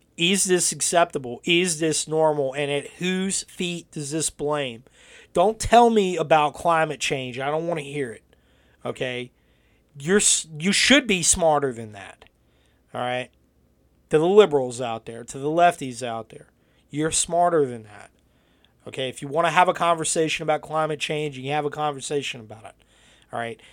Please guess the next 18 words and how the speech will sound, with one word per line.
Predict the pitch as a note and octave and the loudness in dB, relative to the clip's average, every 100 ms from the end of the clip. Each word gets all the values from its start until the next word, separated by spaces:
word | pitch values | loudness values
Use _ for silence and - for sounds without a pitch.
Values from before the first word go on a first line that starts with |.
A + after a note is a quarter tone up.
| _ _ _ | _ _ _
That | D#3+ D#3+ | 6 8
had | E3+ C#3+ | 8 4
nothing | C#3+ E3 D#3+ D#3+ C#3+ | 4 4 4 -2 -6
to | C#3 | -6
do | D3+ C#3 | -4 -4
with | C3 B2+ | -6 -10
this. | G#2+ - - - _ _ _ _ _ _ _ _ _ | -14 -10 -8 -10 _ _ _ _ _ _ _ _ _
The | D#3+ | 2
response | D3+ D3+ - F#3 E3 D#3+ C3 - - - _ | 4 4 2 2 2 0 -4 -2 -2 -2 _
to | - D3 | 0 2
this | C3+ B2+ - | 2 -4 -8
was | C3+ | -6
absolutely | C#3+ D3 - C#3+ | -4 -2 -2 -4
piss | - E3+ D3+ | -4 -4 -4
poor. | - E3+ D3+ B2 - - - | -6 -4 -4 -4 -16 -20 -14
And | C3+ B2+ | -14 -10
you | D3 G3 A#3+ | 0 4 4
know | A3 G#3 G#3 E3+ C#3 | 4 6 6 6 0